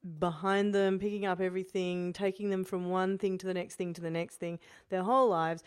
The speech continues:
They're completely overscheduled, and then they don't know how to do anything, including take risks. They've never had a safe place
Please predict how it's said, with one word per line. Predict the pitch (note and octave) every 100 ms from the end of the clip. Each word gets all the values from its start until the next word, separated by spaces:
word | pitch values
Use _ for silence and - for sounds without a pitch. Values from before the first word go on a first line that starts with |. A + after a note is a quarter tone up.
| - -
They're | G3+
completely | G#3 A3 A3
overscheduled, | G3 F3 E3 - F#3+ F#3 D#3 F3+ G3+ - - G3+
and | G3
then | G#3+ E3+ F3+ G#3+ - -
they | G#3
don't | G3+ G3+ G#3
know | G3 F#3+ F#3 F#3 - _
how | - G3+
to | F#3
do | F3+
anything, | F3+ A3 G#3+ F3 D#3 -
including | G#3+ G3+ A3 G3+ F#3+
take | G#3 F#3+ -
risks. | G3+ - -
They've | - F#3+ F#3
never | G3+ G#3 G3
had | F#3 F#3+ F3 F3 F3 - -
a |
safe | F3+ G3 F3+ -
place | G3 E3+ E3 E3